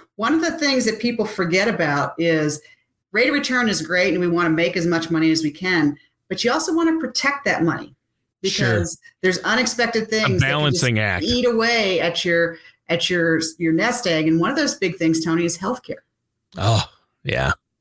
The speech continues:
Speaker 1: And
Speaker 2: We've talked about that a lot on the show, how expensive it can be.
Speaker 1: healthcare is a bear. And when you, you're saving this nest egg, and if you get sick, unfortunately, you're gonna take care of it. Like, you're not gonna break your leg and then not get it fixed.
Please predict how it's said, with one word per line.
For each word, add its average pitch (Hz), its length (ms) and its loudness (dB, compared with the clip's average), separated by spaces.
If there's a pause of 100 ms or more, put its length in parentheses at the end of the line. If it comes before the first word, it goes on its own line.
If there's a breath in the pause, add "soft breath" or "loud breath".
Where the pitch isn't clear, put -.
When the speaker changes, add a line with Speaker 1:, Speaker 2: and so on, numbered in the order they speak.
(160)
Speaker 1:
And 165 360 0
Speaker 2:
We've 120 120 0
talked 123 300 0
about 120 240 0
that 123 200 2
a 113 40 2
lot 110 240 2
on 107 140 2
the 107 100 2
show, 107 320 0
how 107 160 0
expensive 107 640 0
it 98 100 -4
can 90 180 0
be. 85 280 0 (220)
Speaker 1:
healthcare 208 480 0
is 226 100 0
a 214 60 -2
bear. 220 380 0
And 175 120 0
when 180 140 0
you, 190 180 0
you're 180 160 0
saving 208 440 0
this 196 180 -2
nest 208 340 0
egg, 170 380 0
and 170 440 2
if - 160 -4
you 196 60 -4
get 214 220 0
sick, 302 520 -2
unfortunately, 214 960 0
you're 202 200 -2
gonna 247 180 2
take 202 240 -2
care 220 200 0
of 151 100 0
it. 170 160 0
Like, 180 240 -4
you're 190 100 -2
not 208 220 0
gonna 208 160 2
break 165 400 0
your 170 180 0
leg 170 380 0
and 160 120 2
then 160 320 0
not 156 320 0
get 165 140 0
it - 220 -14
fixed. - 420 0